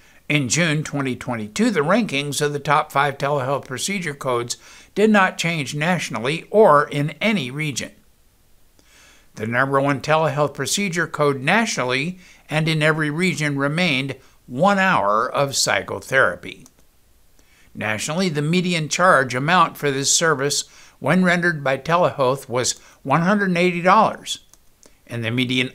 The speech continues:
allowed amount was one hundred and eleven dollars.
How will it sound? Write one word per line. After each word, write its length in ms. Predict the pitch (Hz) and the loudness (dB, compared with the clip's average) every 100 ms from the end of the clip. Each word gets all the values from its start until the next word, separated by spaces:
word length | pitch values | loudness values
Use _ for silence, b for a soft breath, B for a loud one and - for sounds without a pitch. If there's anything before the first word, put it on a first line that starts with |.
| - | -2
allowed 480 | 156 165 233 247 117 | 0 4 4 4 0
amount 400 | 95 85 98 - b b b | -4 -6 -8 -10 b b b
was 260 | 131 127 110 | -4 -2 0
one 180 | 131 113 | 0 0
hundred 440 | 123 113 117 107 - | 0 2 0 -2 -6
and 140 | 117 | -4
eleven 540 | 110 120 131 95 82 | -2 0 0 0 -8
dollars. 560 | 82 87 87 - - | -10 -10 -12 -14 -12